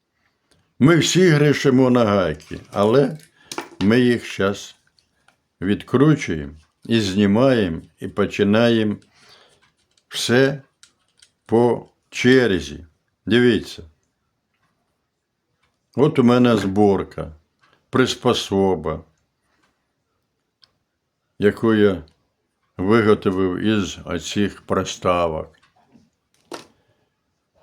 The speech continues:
Дві проставки, тут три прокладки, одна, ну, як положено все.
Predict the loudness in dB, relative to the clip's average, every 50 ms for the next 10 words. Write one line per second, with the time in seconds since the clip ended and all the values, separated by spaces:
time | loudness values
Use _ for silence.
0 | _ _ -8 -2 0 0 0 2 0 -2 -2 -2 -2 0 2 2 2 2 0 0
1 | -2 -2 -2 0 -2 -2 -2 -2 -2 0 2 0 0 -2 -6 -10 -8 -6 -6 -4
2 | -2 0 2 2 2 2 0 -4 -10 -16 -14 -12 -12 -14 -14 _ _ -10 -4 -2
3 | -2 -2 0 0 2 2 2 2 4 4 4 4 2 0 0 0 2 4 4 6
4 | 6 6 4 2 0 -2 -6 -4 -4 -6 -8 -8 -6 -4 -2 -2 -2 -4 -10